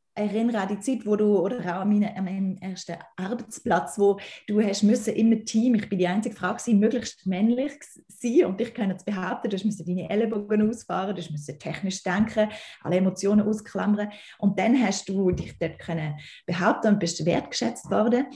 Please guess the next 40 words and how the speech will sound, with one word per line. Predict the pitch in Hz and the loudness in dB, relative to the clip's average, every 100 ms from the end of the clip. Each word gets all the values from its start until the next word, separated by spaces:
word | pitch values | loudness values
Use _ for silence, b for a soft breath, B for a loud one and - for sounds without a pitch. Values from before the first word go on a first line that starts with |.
| B B B - | B B B 0
Und | 214 | 4
jetzt | 262 - | 4 4
merke | 240 254 233 | 2 2 -2
ich, | 214 - | -8 -2
je | 214 | 4
länger, | 214 226 | 6 8
je | 226 214 | 8 8
mehr | 208 240 | 8 6
voll-, | - 208 - - | 2 -4 -6 -6
vollzieht | 196 196 220 220 220 | -6 -4 -4 -4 -2
sich | 208 | -2
ein | 180 160 151 | 0 0 0
Wandel. | 165 220 190 139 147 - _ _ _ _ - | 2 4 4 2 -2 -10 _ _ _ _ -8
Ich | |
habe | 247 | -6
es | 220 | -4
so | 190 | -6
spannend | - 185 208 214 | -8 -2 0 0
gefunden, | 214 208 | 4 4
der | 190 | 4
Markus | 180 202 214 214 | 0 -2 -6 -8
Spieker | - 233 226 | -6 -4 -2
hat | 214 170 - | -2 -2 -4
das | 175 - | -6 -6
dicke | - 233 - _ 202 | -8 -10 -12 _ -2
Buch | 214 226 | 2 0
Jesus, | 214 202 208 190 | 2 0 0 -2
die | 202 | 0
Weltgeschichte | 175 226 - 240 226 233 - 233 B B B | 0 0 -2 -4 -2 -4 -4 -6 B B B
geschrieben | - - 226 226 226 | -10 0 2 2 4
und | 214 | 4
er | 233 | 2
hat | 233 - | 0 -6
fast | 226 277 - | -6 -6 -4
ein | 254 | -6
bisschen | 226 226 | -8 -10
prophetisch | - 208 - - 247 302 269 254 | -6 -6 -4 -2 0 -2 -4 -4
da | - 214 214 214 B B - | 0 2 2 0 B B -4
drin | 220 220 | 2 4
hineingeschrieben, | 233 254 - - 214 220 220 | 6 4 0 -4 -2 0 -2